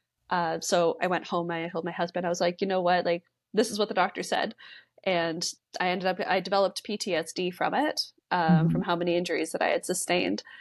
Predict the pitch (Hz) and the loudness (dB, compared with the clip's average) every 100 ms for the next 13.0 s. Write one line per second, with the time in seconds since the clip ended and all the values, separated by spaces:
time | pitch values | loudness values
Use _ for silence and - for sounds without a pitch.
0 | - _ _ - 190 175 175 180 208 - | -20 _ _ -6 -4 -2 -4 -2 0 0
1 | 202 202 196 180 180 180 208 165 170 175 | -2 -2 -2 -2 -2 -2 -2 0 0 0
2 | 165 165 165 165 165 170 - _ - 208 | 0 0 0 0 0 -2 -6 _ -16 -6
3 | - 180 208 185 180 175 175 170 165 175 | 0 2 2 0 4 4 4 0 0 -2
4 | 170 - 170 180 180 - - - 226 - | -4 -6 0 0 0 -2 -2 -2 -6 -16
5 | - _ _ - - 175 165 170 175 175 | -20 _ _ -4 2 4 4 6 6 6
6 | 160 147 147 196 226 - 196 175 180 175 | 4 4 2 -4 -8 -8 -6 -4 -4 0
7 | 170 175 202 196 185 180 180 185 - _ | 2 2 0 4 4 4 2 -4 -12 _
8 | _ _ _ - 190 - 202 202 214 190 | _ _ _ -20 -20 -2 0 0 -4 -2
9 | 339 240 147 - - - - 240 - _ | -2 0 -2 -4 -6 -4 -4 -6 -14 _
10 | _ _ - 185 180 180 170 202 226 220 | _ _ -2 -2 0 0 0 2 0 0
11 | 180 180 - 214 226 240 226 208 208 208 | -2 -4 -4 -4 -2 0 0 -2 -4 -4
12 | 208 214 190 190 - - 196 185 185 | -4 -2 -6 -6 -10 -6 -2 0 0